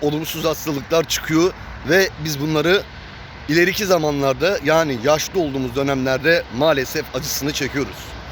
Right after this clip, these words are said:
Onun için herkese sağlıklı bir yaşam diliyorum. Rabbim kimsenin sağlığını bozmasın. Rabbim en büyük zenginlik olan sağlığı cümlemize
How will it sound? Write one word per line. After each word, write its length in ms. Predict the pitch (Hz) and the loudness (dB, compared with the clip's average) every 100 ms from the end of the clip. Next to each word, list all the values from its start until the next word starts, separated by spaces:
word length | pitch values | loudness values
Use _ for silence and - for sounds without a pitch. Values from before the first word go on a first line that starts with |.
| - - - - - - - - - - - - - | -12 -12 -12 -14 -14 -14 -14 -14 -12 -12 -12 -12 0
Onun 180 | 160 196 | 2 2
için 300 | 202 202 202 | 0 0 0
herkese 460 | 160 190 185 190 185 | 2 0 0 0 0
sağlıklı 500 | - 160 165 - 180 | 2 2 2 -2 -4
bir 80 | 165 | 0
yaşam 320 | 170 190 185 | 0 2 0
diliyorum. 440 | 143 123 113 151 185 - - - - - - - - - - - - - - - - - | -2 -6 -4 -4 -4 -8 -10 -12 -12 -12 -10 -10 -10 -10 -10 -10 -10 -10 -10 -10 -6 2
Rabbim 400 | 175 - 208 170 | 2 2 -2 -2
kimsenin 460 | 185 196 180 175 170 | -2 -2 0 0 0
sağlığını 540 | - 165 165 170 170 | 2 4 4 4 2
bozmasın. 540 | 165 160 151 - 170 170 - - - | 2 0 -2 -2 -4 -4 -12 -16 -2
Rabbim 460 | 151 170 - 208 185 - - | 0 0 0 -2 -2 -8 0
en 240 | 202 196 | 0 0
büyük 180 | 170 175 | -4 -4
zenginlik 560 | 135 156 165 175 202 175 | 0 2 2 0 0 0
olan 200 | 160 147 | 0 0
sağlığı 640 | - 151 151 156 165 196 - - - - | 0 2 4 6 4 2 0 -10 -16 -10
cümlemize 680 | 147 214 190 165 156 190 | -4 -2 0 -2 0 2